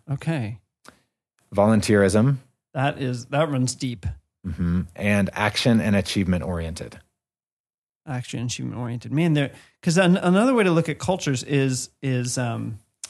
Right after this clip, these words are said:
Speaker 1: kind of orientations to core values or, like, dyads of values. So, for example, that last one, achievement orientation, there's some cultures where they're status oriented. You know,
Speaker 2: Uh-huh.
Speaker 1: and you, like, you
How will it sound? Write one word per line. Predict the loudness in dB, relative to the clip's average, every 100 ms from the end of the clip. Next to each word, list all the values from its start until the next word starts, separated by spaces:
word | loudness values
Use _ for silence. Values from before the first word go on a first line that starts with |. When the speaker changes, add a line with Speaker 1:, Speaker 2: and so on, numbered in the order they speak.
| -20 _ _ _ _
Speaker 1:
kind | 0 2
of | 4
orientations | 4 4 4 2 0 0 -2
to | -2
core | -4 0 0
values | 0 0 0 -2 -6 -6
or, |
like, | -6 -6
dyads | -4 -2 0 -2 -4
of |
values. | -6 -4 -4 -4 -4
So, | -4
for | -2
example, | 0 0 0
that | 0
last | 2 0 0
one, | -2 -2 -2 -4 -8
achievement | -8 -2 2 2 2
orientation, | 0 -4 -4 -2
there's | 0 2
some | 2 2
cultures | 0 -4 -4 -6 -6
where | -4 -2 -4
they're | -6 -4
status | -2 0 -2 0 -2
oriented. | -4 -8 -10 -12 -16 -12
You | -6
know, | 0
Speaker 2:
Uh-huh. | 2
Speaker 1:
and | 4
you, | 2
like, | 2 -2 -8 -20 _
you | -4 -4